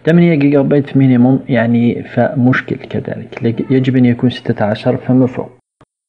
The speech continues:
وكذلك بروسيسور، آه، هنا أعطاك، أعطانا ثلاث أمثلة.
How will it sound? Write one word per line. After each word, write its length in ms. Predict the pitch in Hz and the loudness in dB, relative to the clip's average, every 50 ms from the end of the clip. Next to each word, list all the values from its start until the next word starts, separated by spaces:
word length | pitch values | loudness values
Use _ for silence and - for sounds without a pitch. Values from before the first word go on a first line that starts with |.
| _ _ _ _ - | _ _ _ _ -2
وكذلك 720 | - 127 135 139 135 135 - 135 131 143 139 127 - - - | 2 4 4 4 4 2 2 0 0 0 0 0 -2 -4 -4
بروسيسور، 640 | - 135 123 - - 110 - - 120 120 120 - - - - | -2 -2 -2 0 -2 -2 0 2 2 2 2 0 -6 -8 -4
آه، 220 | 117 113 113 113 110 | 0 0 2 2 2
هنا 320 | 95 104 113 113 110 92 | 2 2 2 2 2 0
أعطاك، 480 | 95 - - 117 110 110 - - - - | -2 -2 -2 -2 -2 -2 -4 -8 -10 -8
أعطانا 560 | - - 117 104 - - 113 107 107 110 104 | -6 -2 -4 -4 -2 0 0 2 2 2 0
ثلاث 340 | 107 - 117 110 110 107 - - _ _ _ _ _ _ _ _ _ _ _ _ _ _ _ _ _ _ _ _ - - | 0 0 0 2 2 0 -2 -4 _ _ _ _ _ _ _ _ _ _ _ _ _ _ _ _ _ _ _ _ -2 0
أمثلة. 580 | 123 131 - - - 117 131 139 - - - | 0 0 2 2 2 2 2 0 0 -4 -10